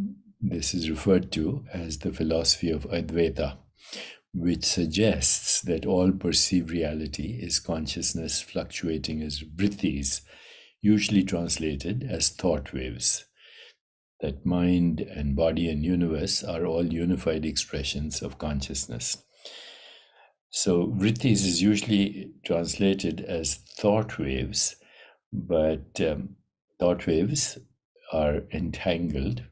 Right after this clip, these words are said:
with, of course, emotions, which are a particular kind of thought, but also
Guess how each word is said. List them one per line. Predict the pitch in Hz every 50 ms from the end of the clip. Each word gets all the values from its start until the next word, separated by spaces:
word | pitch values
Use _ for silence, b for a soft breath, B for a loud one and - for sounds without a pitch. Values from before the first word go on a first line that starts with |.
| _ _
with, | 82 78 76 73 73 - - -
of | 67 - - -
course, | - 73 71 71 -
emotions, | - 73 78 85 82 - - - 71 71 - - - -
which | 71 71 -
are | - 76 76
a | 76 71 73 - - _ -
particular | - 82 82 78 71 87 80 73
kind | - 80 80 80 80 85
of | - -
thought, | - - 65 71 73 - B B B B B B B B B _
but | - 90 85 -
also | - 95 92 101 107 98 - - - 78 78 90 - -